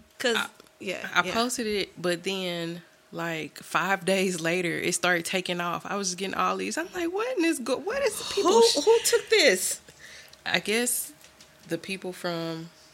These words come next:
Speaker 2: the other post.
Speaker 1: Mm.
Speaker 2: 'Cause, you know, they'll go through all your pictures
Speaker 1: Yeah.
Speaker 2: and stuff. They go through your whole, once you go
Speaker 1: Especially when you
Speaker 2: viral.
Speaker 1: go viral once. They start going, anything that's public.
Speaker 2: <laughs> Anything,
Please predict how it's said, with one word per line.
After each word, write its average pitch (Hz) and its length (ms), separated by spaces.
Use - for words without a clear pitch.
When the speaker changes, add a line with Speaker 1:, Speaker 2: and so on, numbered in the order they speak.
Speaker 2:
the 170 240
other 175 220
post. 202 480
Speaker 1:
Mm. 202 380
Speaker 2:
'Cause, 165 200
you 175 60
know, 156 120
they'll 156 180
go 143 160
through 139 200
all 139 160
your 135 120
pictures 151 380
Speaker 1:
Yeah. 190 280
Speaker 2:
and 190 80
stuff. - 240
They 175 120
go - 160
through - 160
your - 160
whole, 180 460
once 156 200
you 202 60
go 180 60
Speaker 1:
Especially 180 300
when 302 100
you 285 80
Speaker 2:
viral. 220 160
Speaker 1:
go 220 60
viral 214 340
once. 214 380
They 233 160
start 208 300
going, 190 220
anything 262 380
that's 214 160
public. 233 640
Speaker 2:
<laughs> - 40
Anything, 208 800